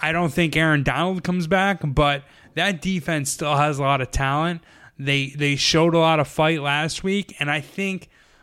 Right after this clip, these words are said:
a lot of these players who are getting reps for the first time because of injuries,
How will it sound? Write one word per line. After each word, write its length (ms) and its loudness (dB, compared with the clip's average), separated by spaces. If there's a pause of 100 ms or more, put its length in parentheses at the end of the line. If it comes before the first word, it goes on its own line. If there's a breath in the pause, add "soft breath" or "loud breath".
(160 soft breath)
a 40 0
lot 240 2
of 80 -4
these 180 -4
players 640 -2
who 260 2
are 200 2
getting 540 -2
reps 320 0
for 140 -12
the 80 -4
first 360 -6
time 220 -2
because 260 -2
of 100 0
injuries, 880 -4